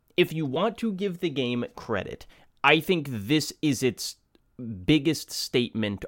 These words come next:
on modern military, you know, because, because, like, why the A C one thirty mission is so kind of gripping and, and just, like, still, still really works as a moment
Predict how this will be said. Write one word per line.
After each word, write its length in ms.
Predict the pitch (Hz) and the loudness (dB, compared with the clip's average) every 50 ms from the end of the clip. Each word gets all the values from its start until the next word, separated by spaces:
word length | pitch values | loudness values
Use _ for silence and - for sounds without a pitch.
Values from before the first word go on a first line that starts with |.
| - _ | -6 _
on 500 | - 113 104 101 101 101 101 98 98 - - _ _ _ _ _ _ _ _ _ 127 | 2 4 4 4 4 4 2 0 -2 -4 -8 _ _ _ _ _ _ _ _ _ 0
modern 560 | 117 107 101 98 95 98 98 95 95 98 - - | 2 2 2 2 2 2 2 0 -2 -4 -6 -4
military, 800 | - 110 104 95 95 - - - - - 60 57 52 50 - _ | -4 -2 -2 -2 -2 -4 -8 -8 -8 -6 -6 -6 -6 -8 -8 _
you 180 | - 135 143 151 | 0 2 4 6
know, 200 | 135 123 120 123 | 8 8 6 6
because, 500 | 107 113 147 139 - 151 147 131 117 147 - | 4 2 2 6 6 6 6 6 4 0 -2
because, 340 | 135 139 - - 151 139 - | -2 -2 2 4 4 4 4
like, 140 | 143 123 - - 104 98 - _ | 2 2 2 -2 -6 -10 -12 _
why 580 | - 123 127 101 123 117 135 139 143 165 196 202 | -8 -8 -6 -4 4 6 6 8 8 6 6 4
the 220 | 160 151 160 160 | 2 0 -2 0
A 160 | - 143 143 135 | 2 2 0 0
C 180 | - - 143 | 0 -2 -2
one 240 | 120 107 110 110 110 | 0 0 0 0 -2
thirty 420 | 107 - - 110 107 101 107 104 | -2 -2 -4 -2 -2 -2 -2 -4
mission 420 | 95 95 98 98 - - 110 98 95 - _ | -2 -2 -4 -4 -4 -4 -6 -6 -6 -6 _
is 260 | - 147 160 151 139 | -2 -2 0 -2 -2
so 500 | - - - - 127 110 107 101 98 92 - - - _ _ _ _ _ - _ - | -6 -8 -2 0 2 4 4 2 0 -2 -6 -10 -18 _ _ _ _ _ -20 _ -2
kind 260 | - 131 117 107 98 | 2 2 2 4 2
of 220 | 101 95 - - - _ _ _ _ _ _ - - - _ _ - - _ _ - - - - 127 101 | -2 -4 -6 -12 -20 _ _ _ _ _ _ -20 -20 -20 _ _ -20 -20 _ _ -20 -16 -12 -10 -10 -6
gripping 640 | - 120 113 120 180 214 220 - 113 101 98 104 110 | -4 -2 2 6 6 6 6 4 0 -2 0 0 0
and, 300 | - - 123 113 110 - - | 0 2 2 2 0 2 4
and 320 | 120 113 110 107 95 - | 4 4 4 0 -4 -2
just, 340 | - 127 113 - - - - | 0 0 0 0 -4 -10 -12
like, 380 | 127 107 98 107 101 - - - - | -10 -2 0 0 0 -2 -4 -12 -12
still, 580 | - - - - - 160 156 156 139 127 - _ _ _ _ _ - | -10 -10 -6 2 6 6 8 8 6 2 -2 _ _ _ _ _ -16
still 360 | - - - - 160 165 165 131 | -16 -12 0 4 4 4 4 4
really 320 | 107 131 147 147 131 117 104 | 2 2 4 4 4 2 0
works 460 | 95 92 92 110 131 147 - - - | 0 0 0 0 0 0 -2 -6 -2
as 200 | - - 117 98 | 0 0 0 2
a 60 | 104 | 0
moment 440 | 95 95 104 120 139 131 117 110 - | 0 2 2 2 2 2 0 0 -2